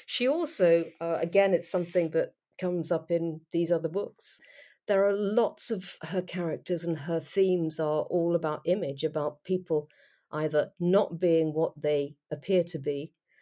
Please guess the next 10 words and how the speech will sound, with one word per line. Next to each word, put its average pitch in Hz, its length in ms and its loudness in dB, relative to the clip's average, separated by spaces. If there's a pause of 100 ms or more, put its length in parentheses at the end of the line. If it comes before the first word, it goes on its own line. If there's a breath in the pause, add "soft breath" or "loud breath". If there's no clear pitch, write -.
(320 soft breath)
or 180 280 6
being 185 440 4
labelled 180 520 4
because 185 440 0
of 165 160 -2 (580)
what - 220 0
they 127 120 -2
appear 135 320 -4
to 139 140 -10
be. 131 320 -6